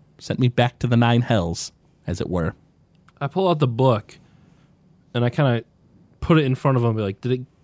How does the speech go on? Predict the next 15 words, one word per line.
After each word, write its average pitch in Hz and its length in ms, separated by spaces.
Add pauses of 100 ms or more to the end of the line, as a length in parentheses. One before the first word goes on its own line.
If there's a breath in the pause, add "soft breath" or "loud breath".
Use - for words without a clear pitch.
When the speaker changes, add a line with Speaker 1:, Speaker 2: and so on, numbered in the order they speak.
Speaker 2:
give 196 180
you 196 80
any 190 120
kind 185 180
of, - 240
that 151 160
statue 160 280
give 151 140
you 151 80
any 139 80
feelings 139 420
like 123 160
this 123 140
book 101 320
does?" 180 400